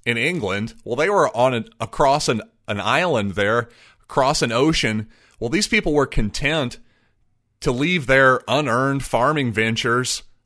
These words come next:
those earnings from that running on autopilot.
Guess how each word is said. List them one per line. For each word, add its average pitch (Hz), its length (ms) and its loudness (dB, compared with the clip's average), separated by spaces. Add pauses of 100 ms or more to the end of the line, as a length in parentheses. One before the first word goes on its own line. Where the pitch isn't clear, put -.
those 135 180 0
earnings 139 420 -2
from 123 160 -2
that 123 200 4
running 135 300 2
on 135 160 2
autopilot. 104 880 0